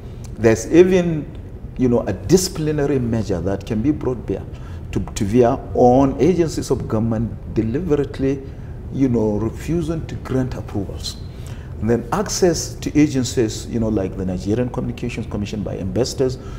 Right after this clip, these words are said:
to the Niger-, you know, to the Nigerian Investment and Promotion Council. This is easily facilitated. Information is available. We have a one-stop shop where you can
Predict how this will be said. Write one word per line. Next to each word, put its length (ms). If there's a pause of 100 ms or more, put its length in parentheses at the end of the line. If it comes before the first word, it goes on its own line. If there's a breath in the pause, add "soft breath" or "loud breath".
(160 loud breath)
to 80
the 160
Niger-, 380
you 140
know, 120
to 160
the 100
Nigerian 840 (360 loud breath)
Investment 680
and 160
Promotion 500
Council. 640 (100)
This 320
is 200
easily 260
facilitated. 920 (280 loud breath)
Information 580
is 140
available. 540 (280 loud breath)
We 140
have 180
a 80
one-stop 800
shop 260 (560)
where 260
you 160
can 320